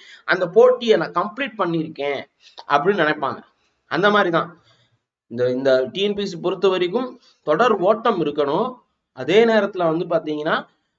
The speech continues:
ம், யாரோ ஒருத்தவங்க ஜெயிச்சிட்டாங்கன்னா கூட பரவாயில்ல அப்படின்னு சொல்லிட்டு பதிவு பண்ணணும். இப்ப க-, லாஸ்டா வந்து பாத்தீங்கன்னா, பத்தொன்பதாவது இடம், டாப் ட்வென்டிக்குள்ள வந்து பாத்தீங்கன்னா, நீங்க எல்லாருமே வந்திருக்கீங்க. இதுல சிலர் வந்து பதிவு பண்ணாம இருப்பாங்க பாத்தீங்களா,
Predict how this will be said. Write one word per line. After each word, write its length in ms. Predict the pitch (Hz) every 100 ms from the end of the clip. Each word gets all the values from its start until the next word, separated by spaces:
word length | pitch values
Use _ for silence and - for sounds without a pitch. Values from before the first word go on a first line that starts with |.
| _
ம், 320 | - 135 131 123
யாரோ 400 | 127 147 220 269
ஒருத்தவங்க 280 | 226 214 175
ஜெயிச்சிட்டாங்கன்னா 600 | 180 214 214 180 156 139
கூட 160 | 147 214 _ _ -
பரவாயில்ல 480 | 180 285 294 185 - - _ -
அப்படின்னு 180 | 151
சொல்லிட்டு 360 | 180 170 165 254
பதிவு 320 | 190 196 262
பண்ணணும். 380 | 196 139 101 - _ _ _ _ _ _ _ _ _ _
இப்ப 80 | 160
க-, 140 | 175
லாஸ்டா 580 | 170 190 247 247 254 220
வந்து 100 | 220
பாத்தீங்கன்னா, 300 | 220 190 202
பத்தொன்பதாவது 640 | 208 180 220 220 208 180 165
இடம், 280 | 185 185 -
டாப் 300 | 170 185 175
ட்வென்டிக்குள்ள 640 | 185 190 208 170 185 214 214
வந்து 200 | 180 190
பாத்தீங்கன்னா, 380 | 170 160 156 196
நீங்க 200 | 175 135
எல்லாருமே 380 | 139 165 170 175
வந்திருக்கீங்க. 440 | 151 143 135 127 175 254 _ _ - -
இதுல 160 | 202
சிலர் 280 | 262 233 196
வந்து 220 | 190 254
பதிவு 520 | - 190 262 254 226 196
பண்ணாம 260 | 226 247
இருப்பாங்க 380 | 220 170 170 151
பாத்தீங்களா, 600 | 143 127 127 127 135 110